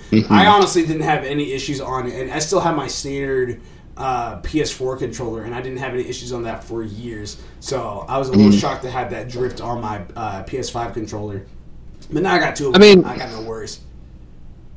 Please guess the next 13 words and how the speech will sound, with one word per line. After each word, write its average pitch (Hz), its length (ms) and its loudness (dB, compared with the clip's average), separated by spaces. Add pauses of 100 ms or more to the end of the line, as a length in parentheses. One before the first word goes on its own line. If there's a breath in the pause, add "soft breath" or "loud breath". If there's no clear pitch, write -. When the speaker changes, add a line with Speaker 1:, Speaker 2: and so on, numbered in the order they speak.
(180)
Speaker 1:
I 175 40 10
mean, 190 120 12
like, 175 160 12
granted, 196 380 12
with 175 160 12
that 156 160 12
said, 143 300 12
I've 143 200 8
had, 139 480 10 (280)
like, 135 140 10
I 131 100 10
have, 139 200 8
like, 120 160 8